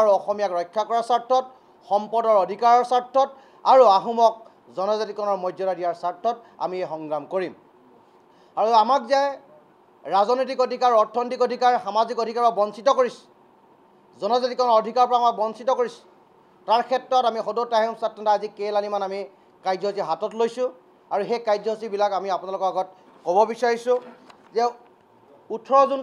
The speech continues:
তাৰিখে আমি দিছপুৰ ঘেৰাও এক কাৰ্যসূচী লৈছোঁ, ছয় ছেপ্টেম্বৰত আমি দিল্লী চলোৱা এক কাৰ্যসূচী লৈছোঁ,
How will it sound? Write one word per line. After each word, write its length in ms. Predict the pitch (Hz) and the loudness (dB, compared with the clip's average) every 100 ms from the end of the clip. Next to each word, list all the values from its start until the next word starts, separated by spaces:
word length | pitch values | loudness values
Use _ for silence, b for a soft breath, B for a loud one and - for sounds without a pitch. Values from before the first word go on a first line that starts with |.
| 233 | 0
তাৰিখে 300 | 226 208 143 - _ _ _ _ _ _ _ _ | 0 0 -10 -10 _ _ _ _ _ _ _ _
আমি 180 | - 233 214 | -2 0 -2
দিছপুৰ 320 | 254 240 254 247 | -6 -8 -6 0
ঘেৰাও 240 | 226 233 240 - 214 | 6 6 6 -2 -10
এক 60 | 208 | -4
কাৰ্যসূচী 400 | 208 208 220 226 226 | -4 -2 -4 -2 -2
লৈছোঁ, 280 | 226 247 - - _ _ _ _ _ _ _ - | -2 -6 -8 -12 _ _ _ _ _ _ _ 2
ছয় 200 | 226 254 - - | 2 2 -4 0
ছেপ্টেম্বৰত 500 | 226 240 240 240 240 | 0 0 2 2 2
আমি 200 | 233 240 233 - _ 139 | 0 -6 -10 -20 _ -10
দিল্লী 260 | 202 226 240 240 | -8 -6 -6 -4
চলোৱা 160 | 233 | 0
এক 100 | 233 233 | 0 0
কাৰ্যসূচী 440 | 208 202 226 240 240 | -2 -2 -4 0 -2
লৈছোঁ, 280 | 233 247 | -2 -2